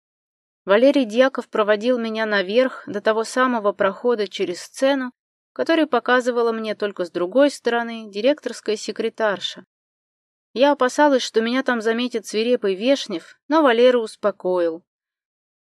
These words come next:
Нет, кулисы очень глубокие, а маэстро сидит в партере. Да и вообще там, наверное, сейчас всё перекрыто ширмами, так что вы вряд ли кого увидите. Он распрощался со мной, ему надо было к главному администратору,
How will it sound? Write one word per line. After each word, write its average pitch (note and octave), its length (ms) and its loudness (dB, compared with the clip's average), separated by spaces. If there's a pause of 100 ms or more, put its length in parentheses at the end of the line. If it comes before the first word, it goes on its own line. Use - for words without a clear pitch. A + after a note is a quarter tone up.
(140)
Нет, A#3 340 0
кулисы B3 460 0
очень A#3+ 300 0
глубокие, A3+ 680 0
а F#3+ 40 -2
маэстро G#3 480 -2
сидит G#3+ 340 -8
в - 80 -20
партере. F#3 600 -2 (540)
Да F#3 100 -2
и A3+ 120 2
вообще A3 440 2
там, A#3 200 -2
наверное, G#3+ 360 0
сейчас G3+ 420 -4
всё - 180 -2
перекрыто G#3 540 -6
ширмами, F#3+ 680 -4 (520)
так C4+ 160 -2
что C4 160 0
вы B3+ 120 4
вряд D4+ 280 4
ли A3 80 -2
кого G3+ 340 2
увидите. F3+ 640 -6 (1200)
Он C#4+ 200 6
распрощался A#3+ 800 0
со - 160 -8
мной, G#3+ 480 -8
ему D4+ 260 4
надо C4 280 2
было A3 240 0
к F#3 60 -6
главному G#3 500 0
администратору, F#3+ 1040 -6